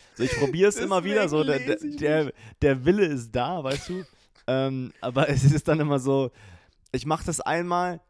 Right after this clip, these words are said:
Speaker 1: und beim zweiten Mal ist dann schon wieder, ist dann schon wieder meine Konzentration nicht mehr am Start. So, ich glaube, das wär, das wär schon,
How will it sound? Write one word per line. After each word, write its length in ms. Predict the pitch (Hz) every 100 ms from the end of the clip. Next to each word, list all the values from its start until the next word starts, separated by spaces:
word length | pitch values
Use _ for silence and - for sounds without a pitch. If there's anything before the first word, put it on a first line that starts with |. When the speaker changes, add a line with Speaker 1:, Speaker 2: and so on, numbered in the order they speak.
| _
Speaker 1:
und 120 | 131
beim 140 | 131 120
zweiten 380 | 131 135 143
Mal 160 | 135 120
ist 140 | 123
dann 100 | 127
schon 200 | 113 120
wieder, 380 | 117 113 110 110
ist 180 | 107 -
dann 100 | 110
schon 160 | 110 117
wieder 140 | 107
meine 200 | 107 107
Konzentration 600 | 117 113 107 104 113 113
nicht 120 | 101
mehr 120 | 101
am 80 | 92
Start. 420 | 92 90 95 - - _ _ _ _
So, 100 | 110
ich 60 | 107
glaube, 240 | 123 120
das 200 | 127 -
wär, 200 | 113 107
das 320 | - 131 -
wär 180 | 113 104
schon, 480 | - 104 101 90